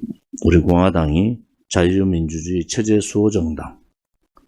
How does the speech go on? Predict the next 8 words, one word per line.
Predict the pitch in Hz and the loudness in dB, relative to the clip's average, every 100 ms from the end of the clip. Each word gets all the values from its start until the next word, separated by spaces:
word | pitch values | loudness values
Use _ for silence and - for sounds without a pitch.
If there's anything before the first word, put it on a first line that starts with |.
| _ _ _ _ _ _ _ _ - 147 | _ _ _ _ _ _ _ _ -2 4
행동하는 | 143 123 92 85 82 | 6 6 4 4 2
우파 | 90 90 113 95 | 0 0 -2 -2
정당답게, | 87 78 80 78 71 117 - _ - - _ _ _ _ _ _ _ _ _ _ _ _ _ _ _ | -2 -6 -4 -6 -4 -4 -4 _ -16 -16 _ _ _ _ _ _ _ _ _ _ _ _ _ _ _
어, | 80 80 _ | -18 -18 _
이제 | 80 - 78 76 76 95 82 | -14 -8 -6 -6 -12 -10 0
나아가기를 | 78 76 80 78 80 80 92 120 - _ _ _ - | 0 2 0 -2 -2 0 0 -2 -10 _ _ _ -2
당대표는 | 80 78 76 - 80 78 76 71 | 2 4 2 0 0 0 -2 -4
바랍니다. | 73 76 76 78 78 - | -6 -6 -4 -6 -8 -12